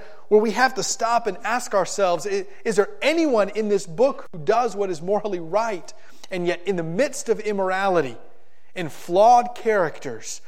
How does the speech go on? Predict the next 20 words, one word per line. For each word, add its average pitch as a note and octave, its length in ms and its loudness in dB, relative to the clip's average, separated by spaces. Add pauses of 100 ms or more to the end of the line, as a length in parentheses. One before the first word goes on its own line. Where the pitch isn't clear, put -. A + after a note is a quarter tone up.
(320)
God G3+ 540 -6 (120)
is D3+ 440 -6 (260)
moving. C#3 420 -8 (1400)
God D#3 160 -4
is C#3+ 140 -4
working D#3+ 300 -2
his B2+ 100 -4
plan D#3+ 260 -4
in D3 60 -4
the B2+ 60 -6
midst D#3 280 -4
of C#3 140 -4 (240)
persecution. - 720 -6 (1120)
Think F#3+ 120 2
about F3 80 2
the - 160 -6
persecution G3 680 0
of D#3 140 -2 (200)
Queen F3 240 0
Vashti. E3 580 -2